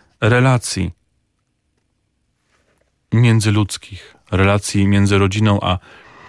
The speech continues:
społeczeństwem, relacji między tym wszystkim, co nazywamy rodziną.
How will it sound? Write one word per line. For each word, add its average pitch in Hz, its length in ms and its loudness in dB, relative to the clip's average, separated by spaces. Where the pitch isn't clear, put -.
społeczeństwem, 107 960 0
relacji 98 460 0
między 95 480 2
tym 117 180 2
wszystkim, 110 580 -2
co 110 400 0
nazywamy 113 840 2
rodziną. 101 680 0